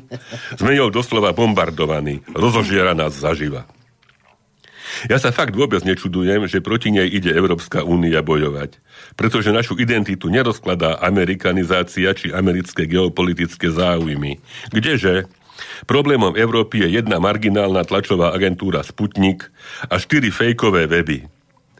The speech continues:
A o tom tu na Malte tri dni tárali poslanci z celej Európy. Polka z nich ma znenávidela, lebo som im otvorene hovoril, že celá táto rusofóbna hystéria je proste šialená. A ja si stále hovorím, že sa mi to musí snívať.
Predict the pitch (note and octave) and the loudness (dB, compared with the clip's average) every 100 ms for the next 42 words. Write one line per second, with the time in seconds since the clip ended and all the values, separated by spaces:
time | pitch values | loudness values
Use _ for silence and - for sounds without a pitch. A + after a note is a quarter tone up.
0 | _ - - - A#2+ D3 B2+ B2 - G2 | _ -18 -12 0 0 4 2 2 0 2
1 | G#2 A2 A2 G2+ G#2 G#2+ F2+ E2 F#2+ F#2+ | 2 2 0 -2 0 0 0 2 2 2
2 | F2 E2 G2 F#2 F2+ E2 E2 - F2+ E2 | 2 0 -4 -2 0 0 -4 -4 0 0
3 | D#2 D#2 D2+ C#2+ - C#2 - - _ _ | 0 -2 -2 -4 -6 -12 -12 -20 _ _
4 | _ - - - - D#3 D#3+ G#2 F2+ B2 | _ -20 -20 -14 0 2 2 0 2 0
5 | A#2 F2+ E2+ G#2 G#2 G2 F#2+ F#2+ F2+ E2+ | 2 0 2 2 4 2 2 0 2 0
6 | E2 G#2+ G2+ A2 F#2+ E2 G#2 G#2 G2 F#2+ | 2 0 0 2 0 2 0 2 2 2
7 | D#2 E2+ F#2 F2 E2+ E2+ - - - F2 | 0 0 2 2 2 -2 -6 -20 -4 -4
8 | - C3 A2+ F2+ G#2 - D#2+ G2+ - F2 | 0 2 2 2 0 0 -2 0 -2 0
9 | F#2+ F2 D#2 D#2+ - F2+ F2 E2 D#2 D2+ | 0 0 -2 -4 -2 0 0 2 0 -2
10 | E2+ E2+ - D2+ - D2+ D2 C2+ B1+ C2 | -4 -6 -4 -6 0 0 0 -2 -6 -12
11 | _ _ _ - - - E2 G#2+ - - | _ _ _ -20 -16 -4 0 0 -2 0
12 | F#2+ F#2 E2+ F#2+ F#2+ F#2+ F2+ F2 - - | 0 2 2 2 2 2 0 -4 -16 -4
13 | G2 F#2+ F#2 F#2 E2 F2 - D#2+ D#2+ E2 | -2 0 0 0 0 0 -2 -6 -2 0
14 | D#2 C#2+ | 0 -2